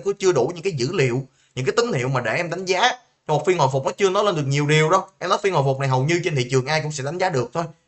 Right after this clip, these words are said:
Và em cũng đánh giá được. Cho nên bản chất nó sẽ không tạo được những cái sự an toàn trong điểm mua.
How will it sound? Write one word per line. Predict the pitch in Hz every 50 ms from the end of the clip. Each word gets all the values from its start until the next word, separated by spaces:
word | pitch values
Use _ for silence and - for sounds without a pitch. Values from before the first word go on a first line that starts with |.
| -
Và | - 139
em | - 170 165
cũng | 135 147 160
đánh | 185 202
giá | 208 202
được. | 170 135 117 - _ _ _ _ _ -
Cho | 170 170
nên | 170 151
bản | 123 -
chất | 151 - -
nó | 208 202
sẽ | - 170
không | - 180 180 180 -
tạo | - 98 92 107 123
được | 131 117 - -
những | - 110 127
cái | 151
sự | - 104 98 -
an | 123 143 139
toàn | 127 113 104 101
trong | 123 127
điểm | 120 98 123 147
mua. | 151 147